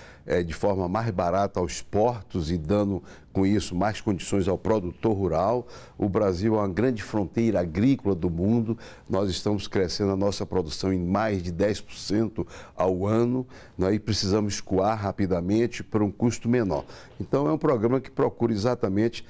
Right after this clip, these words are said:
dar essas condições, seja pelo modal rodoviário, que é o principal modal brasileiro, ou seja, o sistema de transporte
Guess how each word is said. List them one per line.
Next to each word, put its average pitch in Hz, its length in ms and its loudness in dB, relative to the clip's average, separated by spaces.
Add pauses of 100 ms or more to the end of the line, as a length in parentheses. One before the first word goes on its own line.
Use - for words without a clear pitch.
(200)
dar 110 240 4
essas 123 300 0
condições, 117 720 -2 (120)
seja 104 540 2
pelo 127 320 2
modal 82 460 2
rodoviário, 98 800 2 (260)
que - 120 2
é - 20 6
o 101 60 2
principal 107 520 0
modal 104 640 2
brasileiro, 87 600 2
ou 110 60 2
seja, 90 280 0
o 85 40 -4
sistema 117 440 -2
de 98 60 -4
transporte 98 680 -2